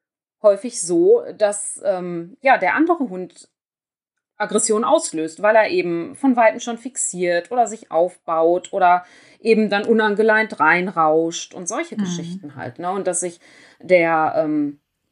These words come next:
Speaker 1: laute, aggressive Hund in dem Moment eigentlich nur wehrt, verteidigt, darauf reagiert
Speaker 2: Mhm.
Speaker 1: und gar nicht der Initiator ist eigentlich, ne?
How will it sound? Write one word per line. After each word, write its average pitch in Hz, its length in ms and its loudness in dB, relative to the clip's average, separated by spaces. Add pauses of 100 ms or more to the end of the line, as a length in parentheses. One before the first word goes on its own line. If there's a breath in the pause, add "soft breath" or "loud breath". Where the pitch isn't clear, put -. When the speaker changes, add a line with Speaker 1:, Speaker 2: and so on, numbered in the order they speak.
(600)
Speaker 1:
laute, 285 880 4
aggressive 254 840 2
Hund 254 260 4
in 214 120 -10
dem 202 140 -4
Moment 220 340 -6
eigentlich 226 500 -4
nur 214 500 2
wehrt, 226 440 -4
verteidigt, 220 640 0
darauf 214 360 2
reagiert 220 600 0
Speaker 2:
Mhm. 175 280 -4
Speaker 1:
und 190 160 -8
gar 190 180 0
nicht 247 240 0
der 214 200 2
Initiator 226 680 0
ist - 280 -8
eigentlich, 123 600 -12
ne? 160 160 -6